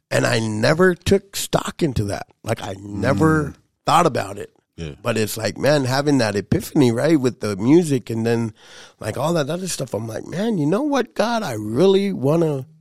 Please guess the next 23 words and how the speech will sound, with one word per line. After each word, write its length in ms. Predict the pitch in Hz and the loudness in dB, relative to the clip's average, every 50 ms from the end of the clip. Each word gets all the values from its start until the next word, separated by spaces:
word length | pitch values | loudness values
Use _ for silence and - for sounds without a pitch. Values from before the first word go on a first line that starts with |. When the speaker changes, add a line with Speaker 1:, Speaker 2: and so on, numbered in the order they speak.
| _ _ _ | _ _ _
Speaker 1:
start 400 | - - 120 127 113 - - - | -6 -2 -2 0 0 -2 -6 -8
practicing 720 | - 127 - - - 113 113 - - 110 110 104 98 107 - | -6 -6 -6 -6 -6 -6 -6 -4 -6 -6 -8 -8 -12 -14 -14
what 240 | - 110 117 - - | -6 -6 -6 -6 -4
you've 160 | 113 113 98 | -8 -8 -6
been 160 | 90 110 104 | -6 -8 -8
showing 380 | 95 - - 113 120 120 117 110 | -6 -6 -6 -4 -4 -4 -4 -6
me 220 | 107 107 104 98 - _ _ _ _ _ _ _ _ - _ _ _ | -6 -8 -8 -8 -12 _ _ _ _ _ _ _ _ -20 _ _ _
about, 420 | - 104 107 110 101 92 85 - - | -6 0 0 2 2 2 0 -4 -4
you 100 | 104 113 | -2 0
know, 160 | 113 107 101 98 | 2 2 0 2
being 340 | 98 117 120 123 117 110 | 2 4 4 4 4 2
nice 240 | 104 110 120 120 - | 0 0 0 0 0
to 80 | - 113 | 0 0
myself, 400 | 120 117 - - 131 120 117 110 | 0 0 0 0 0 0 0 -2
speaking 440 | - - 147 135 - _ 127 120 104 | -2 -2 -2 -2 -2 _ -4 -2 0
good 260 | 117 117 - - _ | 0 -2 -2 -4 _
things, 400 | 110 117 120 117 117 117 104 113 | -4 -4 -2 -2 -2 -4 -4 -6
like, 180 | 110 98 90 - _ - _ _ _ _ _ _ _ _ _ _ _ _ _ _ | -6 -6 -6 -8 _ -20 _ _ _ _ _ _ _ _ _ _ _ _ _ _
but 200 | 107 117 98 - | -2 -2 -2 -2
feeling 380 | - - - 131 143 156 147 135 | -4 0 2 4 4 6 4 4
in 100 | 113 107 | 4 2
a, 100 | 101 98 - | 0 -2 0
it, 260 | - 117 110 - | 0 0 0 0